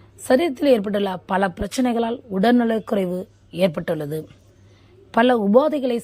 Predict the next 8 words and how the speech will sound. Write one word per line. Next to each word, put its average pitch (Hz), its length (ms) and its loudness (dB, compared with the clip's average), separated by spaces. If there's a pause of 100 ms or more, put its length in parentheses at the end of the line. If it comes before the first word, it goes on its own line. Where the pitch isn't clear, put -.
சந்தித்தார். 160 440 -10 (1400)
கடந்த 240 380 2
ஒரு 220 220 4
மாதத்திற்கு 269 540 0
பிறகு 185 420 -6
நலமற்று 220 600 -2
வீடு 190 260 -2
திரும்பினார். 196 500 -4